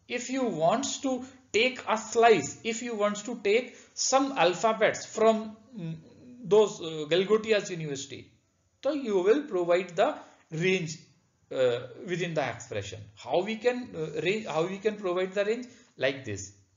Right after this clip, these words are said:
Before, uh, just leave this particular theory. You simply, uh, focus in this example. This is what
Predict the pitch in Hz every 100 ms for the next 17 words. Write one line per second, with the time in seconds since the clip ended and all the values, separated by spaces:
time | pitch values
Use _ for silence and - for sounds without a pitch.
0 | _ _ 147 190 254 165 139 131 269 -
1 | 233 226 214 208 202 185 190 196 190 190
2 | - 196 139 107 165 175 185 185 202 190
3 | - - _ - 139 135 131 - 156 190
4 | 185 175 170 - 165 175 143 110 139 120
5 | - 98 - _ _ _ 139 139 214 190
6 | 233 -